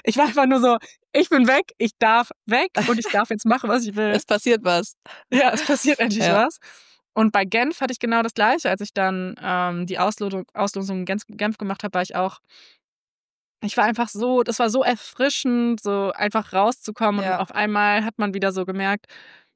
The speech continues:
Speaker 1: dass man das so vermisst hat, so unterwegs zu sein. Und dass das so ein, so
Speaker 2: Total.
Speaker 1: lange auch ein Teil von unserem Leben ist und einfach jede Woche unterwegs zu sein. Man unterschätzt das ja wirklich, weil man, wenn man irgend-, also ich mein, drei gegen drei ist ja sowieso das Reisen crazy, aber selbst wenn man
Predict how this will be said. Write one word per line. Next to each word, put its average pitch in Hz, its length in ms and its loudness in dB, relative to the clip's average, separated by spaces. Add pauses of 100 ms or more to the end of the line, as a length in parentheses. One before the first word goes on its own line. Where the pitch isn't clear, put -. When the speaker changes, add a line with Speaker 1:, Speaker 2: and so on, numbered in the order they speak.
(100)
Speaker 1:
dass 214 160 -2
man 214 120 2
das 214 120 0
so 214 100 0
vermisst 214 600 2
hat, 196 380 0 (100)
so 190 220 -4
unterwegs 190 480 -2
zu - 100 -14
sein. 139 380 -8 (760)
Und 190 140 -2
dass 190 120 0
das 208 140 -2
so 202 80 0
ein, 190 100 -2
so 190 260 -4
Speaker 2:
Total. 185 340 2
Speaker 1:
lange 214 280 0
auch 208 120 -4
ein 196 80 -4
Teil 220 320 0
von 190 140 -6
unserem 180 220 -4
Leben 202 340 -2
ist 180 360 -8
und 170 520 -8 (160)
einfach 180 420 -6
jede 214 320 0
Woche 214 240 -2
unterwegs 202 400 -6
zu 160 60 -8
sein. 170 140 -4
Man 170 120 -6
unterschätzt 196 400 -8
das 208 120 -6
ja 175 160 -4
wirklich, 180 280 -12
weil 175 140 -2
man, 175 200 -6 (420)
wenn 190 120 0
man 180 320 -2 (240)
irgend-, 202 300 -2
also 170 120 -4
ich 175 60 -6
mein, 156 160 -8
drei 170 200 -4
gegen 175 120 -12
drei 196 160 0
ist 196 80 -8
ja 180 80 -6
sowieso 175 400 -4
das 175 200 -6
Reisen 175 280 -2
crazy, 185 400 -2
aber 165 180 -4
selbst 165 280 -6
wenn 170 80 -8
man 165 180 -6